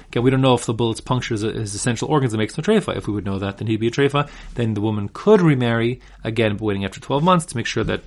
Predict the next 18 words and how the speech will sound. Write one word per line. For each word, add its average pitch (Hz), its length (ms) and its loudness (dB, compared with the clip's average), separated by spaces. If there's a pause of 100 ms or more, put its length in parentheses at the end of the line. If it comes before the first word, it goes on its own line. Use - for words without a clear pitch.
(140)
you 107 80 -6
know, 95 120 -4
ensure 98 240 -4
that 92 220 -8
the 95 60 -6
person, 95 420 -8 (320)
uh, 104 100 -4
certainly 98 420 -6
died. - 360 -10 (680)
Now, 131 100 4
there 131 140 6
is 117 140 4
one 143 180 4
more 165 100 6
important 131 320 2
caveat, 117 460 -2
which 127 180 -4
is 135 220 2